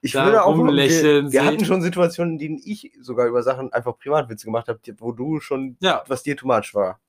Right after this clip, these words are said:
Speaker 2: Ja.
Speaker 1: Was war das? War das rassistisch?
Speaker 2: Ja.
Speaker 1: Nee. Ja,
Speaker 2: Ja.
Speaker 1: zum Beispiel. <laughs> Ja.
Speaker 2: <laughs> Ja.
Speaker 1: Ja.
Speaker 2: Ja, ich finde, das ist
Speaker 1: Genau.
Speaker 2: halt, also dieser, nee, das finde ich
Speaker 1: Ja,
Speaker 2: geht nicht.
Speaker 1: keine
Speaker 2: Der
Speaker 1: Ahnung.
Speaker 2: einzige, okay, gut,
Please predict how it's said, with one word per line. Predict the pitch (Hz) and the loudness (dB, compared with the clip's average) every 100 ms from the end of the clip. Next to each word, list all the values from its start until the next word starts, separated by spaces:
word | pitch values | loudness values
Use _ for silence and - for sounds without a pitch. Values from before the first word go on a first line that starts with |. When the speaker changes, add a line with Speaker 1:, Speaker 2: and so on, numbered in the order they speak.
| _ | _
Speaker 2:
Ja. | 147 131 - | -8 -8 -6
Speaker 1:
Was | 113 | -2
war | 123 | 2
das? | 165 202 - _ _ - | 2 0 -6 _ _ -6
War | 117 | -6
das | 110 | -4
rassistisch? | 101 110 - 196 - _ | -12 -16 -16 -16 -16 _
Speaker 2:
Ja. | 101 104 | -8 -8
Speaker 1:
Nee. | 107 - | -10 -6
Ja, | 92 | -6
Speaker 2:
Ja. | - _ - | -8 _ -18
Speaker 1:
zum | 87 | -10
Beispiel. | 87 101 - - 190 311 | -8 -8 -8 -6 -2 0
<laughs> | - | 0
Ja. | 247 247 - - | 0 0 -4 -6
Speaker 2:
<laughs> | - | 2
Ja. | 302 269 - 302 - - - - - - | 4 4 4 0 -2 -12 -14 -14 -12 -8
Speaker 1:
Ja. | 160 - | -6 -2
Speaker 2:
Ja, | 160 117 | -2 -2
ich | |
finde, | - 123 | -8 -12
das | 120 120 - | -14 -14 -12
ist | 175 | -4
Speaker 1:
Genau. | 185 139 | -2 -2
Speaker 2:
halt, | 120 _ - | -6 _ -6
also | 165 190 | -4 -4
dieser, | 208 214 185 | -6 -8 -6
nee, | 156 | -6
das | 123 127 | -6 -8
finde | - 165 | -6 -6
ich | 135 | -6
Speaker 1:
Ja, | |
Speaker 2:
geht | 175 | -6
nicht. | 170 175 | -8 -10
Speaker 1:
keine | - 101 | -12 -8
Speaker 2:
Der | 123 | -4
Speaker 1:
Ahnung. | 160 214 | -2 -2
Speaker 2:
einzige, | 208 220 202 196 - | -4 -2 -2 -2 -4
okay, | 165 165 143 | -4 -4 -2
gut, | 147 | -4